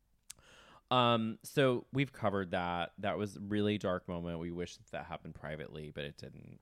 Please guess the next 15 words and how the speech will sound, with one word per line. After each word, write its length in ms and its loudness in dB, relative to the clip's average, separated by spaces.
Um, 280 -8
but 160 -2
again, 400 -2
we've 160 -4
all 120 -6
been 140 -10
there. 160 -16
So 520 4
now 840 2
this, 380 -2
this 300 0
photo 520 4
is 160 -4
literally, 480 2
like, 440 0